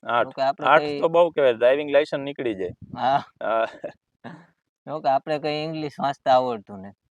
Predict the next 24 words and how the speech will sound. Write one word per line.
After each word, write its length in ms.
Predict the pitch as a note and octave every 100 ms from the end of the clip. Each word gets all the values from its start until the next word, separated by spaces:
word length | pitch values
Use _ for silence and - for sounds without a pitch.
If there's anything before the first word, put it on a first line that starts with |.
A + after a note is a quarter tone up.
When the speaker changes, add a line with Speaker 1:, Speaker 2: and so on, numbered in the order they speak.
| _
Speaker 1:
ઇંગ્લિશ 340 | A2 D#3 F3+ F#3
તો 80 | F3+
મને 240 | D3+ F#3+
નથી 220 | G#3 G3+ G3+
આવડતું 320 | F3 D#3+ C#3+
ને 80 | D3
ઇંગ્લિશની 340 | F3 F#3 G3+
જરૂર 380 | C3 C3+ F3 F#3+
એ 60 |
શું 200 | F#3+ F3+ D3
છે? 40 |
એક 140 | A#2+ D3+ -
તો 140 | F#3
એ 200 | F3+ F#3+
મગજમાંથી 520 | F#3 F#3+ F#3 G3 F#3
આપણે 220 | F3+ F3+
બધાય 320 | E3+ D#3+ F#3+ F3+
કાઢી 280 | F3 E3
નાખવું 280 | F3 E3 D#3
જોઈએ 220 | C#3 D3+
કે 360 | D#3+ _ _ C3+
ઇંગ્લિશ 380 | C#3+ F3 F3+ D#3+
આવડે 300 | D#3+ E3+ D#3+
તો 440 | D#3 D3+ D3 C#3+